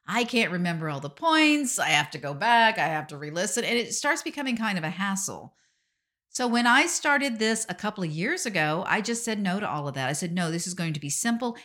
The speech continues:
and easy to remember." Just because something is simple doesn't mean it's not valuable.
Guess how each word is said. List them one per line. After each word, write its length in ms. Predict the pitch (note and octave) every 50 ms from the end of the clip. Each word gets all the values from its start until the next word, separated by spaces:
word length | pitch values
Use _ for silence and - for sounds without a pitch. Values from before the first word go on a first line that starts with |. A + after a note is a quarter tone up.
| -
and 160 | - A3+ G#3
easy 260 | D3+ G3 F#3+ F#3+ G3 F#3
to 180 | - - F3+
remember." 680 | E3 E3+ E3+ D#3+ D#3 D3+ C#3 C#3 C3 - - - - - _ _ _ _ _ _ _ _ _
Just 340 | F3 - B3+ F4 F4 - -
because 340 | - C#5 - G#4 A4 F#4+ -
something 380 | - D4+ C#4+ B3+ - B3+ A3 G#3
is 200 | - F3 - -
simple 400 | - - G3 A3 A#3+ A3+ F#3+ D#3+
doesn't 360 | C#3+ E3+ F3 E3+ E3 F3 D3
mean 180 | D3 E3+ G3
it's 200 | G3 D3 - -
not 260 | D#3 C#3 C3+ B2+ A#2+ A#2+
valuable. 800 | C3+ B2 B2 E3+ G#3+ E3 B2+ - - A2 A2 C#3+ G#3+ A#3 -